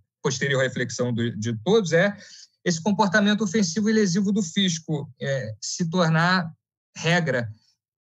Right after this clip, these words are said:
quando sucumbente de uma, é, questão tributária, porque não é possível que, é, o fisco, é, se coloque à margem do alcance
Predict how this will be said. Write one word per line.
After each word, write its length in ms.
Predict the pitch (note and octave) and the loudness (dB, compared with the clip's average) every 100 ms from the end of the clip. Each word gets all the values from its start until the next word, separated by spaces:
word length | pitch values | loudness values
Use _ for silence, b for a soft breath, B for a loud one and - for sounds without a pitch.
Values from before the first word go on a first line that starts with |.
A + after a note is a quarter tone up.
| _ | _
quando 380 | D#3+ E3 E3+ E3 | 0 2 2 0
sucumbente 800 | - E3+ E3 C#3+ C#3 D#3 D#3+ D#3 | -2 -2 -2 0 0 0 0 -2
de 140 | C3+ | -4
uma, 420 | C3+ C3 C#3+ C#3 - _ _ _ _ | -4 -2 -2 -4 -10 _ _ _ _
é, 260 | - B2+ B2+ | -6 -2 -2
questão 400 | A#2+ B2+ - C3 | -4 -6 -4 -4
tributária, 640 | C3+ C#3 C#3 C3+ A#2+ A2 G#2+ - _ _ - | -2 -2 0 2 2 0 -4 -12 _ _ -8
porque 400 | B2+ - D#3+ E3 | -6 0 2 2
não 180 | D3 D#3 | 0 2
é 80 | F3 | 2
possível 640 | G#3 E3 - G3+ G3 C#3+ | 0 -4 -2 0 0 -2
que, 400 | C3+ - D3 E3 D#3+ B B _ - | -4 -6 -2 -2 -2 B B _ -2
é, 580 | C3 B2+ B2 A#2+ A#2+ G#2+ | 2 2 2 0 0 -4
o 120 | C3+ | -8
fisco, 800 | C3+ - D3 D#3+ D#3+ - G3+ G#3 - _ _ _ _ _ _ - | -6 -6 -4 -2 -2 -2 -2 -2 -6 _ _ _ _ _ _ -8
é, 180 | B2 B2 | -4 -4
se 180 | - - | -4 -2
coloque 340 | D#3+ D3+ D3+ | 0 2 2
à 60 | E3+ | 2
margem 680 | E3 E3 F#3+ G#3+ G3+ A3+ A#3 - _ _ - | 4 4 4 2 2 0 -2 -8 _ _ -16
do 300 | D#3+ C3 D#3+ | -12 0 2
alcance 840 | E3 D#3+ F3+ G3 A3 - A#3 A#3+ | 2 2 2 2 2 0 -2 -4